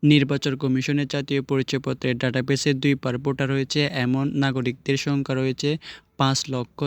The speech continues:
তিরিশ হাজার দুইশো আটান্ন জন। এই ক্ষেত্রে এইসব নাগরিকদের প্রথম জাতীয় পরিচয়পত্রটি বা এনআইডি বহাল রেখে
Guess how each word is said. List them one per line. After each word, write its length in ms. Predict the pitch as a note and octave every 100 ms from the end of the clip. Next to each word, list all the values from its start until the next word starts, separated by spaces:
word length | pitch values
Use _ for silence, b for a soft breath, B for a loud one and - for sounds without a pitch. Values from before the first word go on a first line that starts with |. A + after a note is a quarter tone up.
| C#3
তিরিশ 260 | C3 C3 B2+
হাজার 220 | C3 C3+ C3
দুইশো 260 | B2+ A#2 C#3
আটান্ন 300 | C3+ C3+ B2
জন। 200 | A2+ A#2+ A2+ - _
এই 140 | D3+ C#3+
ক্ষেত্রে 320 | D3+ C#3+ - D3
এইসব 320 | C#3 C3+ D3+ C#3
নাগরিকদের 560 | D3+ C#3+ C3+ B2 - C3+
প্রথম 360 | - C3 B2+ C#3 C3+
জাতীয় 360 | C#3 C3+ C3+ B2+
পরিচয়পত্রটি 920 | - C3 - C3+ C3 B2 - B2 - C3+ C3+
বা 120 | C3+ C#3 -
এনআইডি 460 | C3 C3 B2+ A#2
বহাল 300 | B2 B2+ C3 B2+
রেখে 280 | C3 -